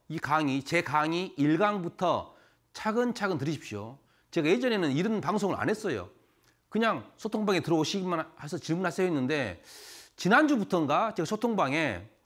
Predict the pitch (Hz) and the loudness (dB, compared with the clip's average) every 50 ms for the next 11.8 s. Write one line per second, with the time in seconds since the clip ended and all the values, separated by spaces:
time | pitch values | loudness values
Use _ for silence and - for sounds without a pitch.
0 | _ _ _ _ _ _ _ _ _ _ _ _ - - 60 - 62 62 58 - | _ _ _ _ _ _ _ _ _ _ _ _ -20 -20 -20 -18 -18 -18 -18 -18
1 | 123 123 - - - _ _ _ _ _ _ _ _ _ _ _ 135 131 - 170 | -18 -18 -20 -20 -20 _ _ _ _ _ _ _ _ _ _ _ -18 -6 -4 -4
2 | 208 208 - 214 185 156 131 160 180 165 160 147 127 104 - - _ - 208 208 | -2 0 0 0 0 2 2 2 2 2 2 0 -4 -8 -10 -10 _ 0 0 2
3 | - - 214 220 220 151 143 143 139 147 135 135 120 110 113 113 123 165 190 214 | 4 4 4 4 4 4 2 2 2 4 2 2 0 0 -4 -2 -2 0 0 0
4 | 220 240 - - _ _ _ _ _ _ _ _ _ _ - - - 139 147 156 | -2 -2 -6 -16 _ _ _ _ _ _ _ _ _ _ -18 -4 0 2 4 6
5 | 180 196 190 190 170 151 147 - 151 156 139 120 - - - - - - 233 220 | 6 4 4 4 0 -2 -4 0 0 2 2 2 -2 -4 -6 -6 -6 -6 -4 -4
6 | 226 220 180 170 156 127 113 - - - 143 165 185 208 220 214 - - - 135 | -4 -6 -4 -4 -4 -4 -6 -10 -10 -4 0 2 2 4 2 2 -2 -2 -2 0
7 | 147 170 190 196 165 143 175 202 175 123 - - 101 92 87 85 90 90 - _ | 2 2 2 2 2 0 -2 -4 -4 -6 -6 -10 -10 -12 -12 -14 -16 -20 -20 _
8 | _ _ _ _ _ _ _ _ _ _ _ _ _ _ _ _ _ _ _ _ | _ _ _ _ _ _ _ _ _ _ _ _ _ _ _ _ _ _ _ _
9 | _ _ _ _ _ _ _ - 254 - - 294 311 311 247 185 220 233 214 - | _ _ _ _ _ _ _ -4 -4 0 2 4 6 6 6 6 6 4 6 4
10 | 214 208 196 160 175 175 190 170 156 135 120 - - - _ _ _ 311 285 - | 4 2 2 2 4 4 4 4 2 -2 -2 -6 -14 -20 _ _ _ 2 2 4
11 | - 147 160 185 214 - 165 165 165 165 214 185 123 98 92 95 | 2 2 2 2 2 0 0 -4 -2 -2 -2 -2 -2 -4 -6 -10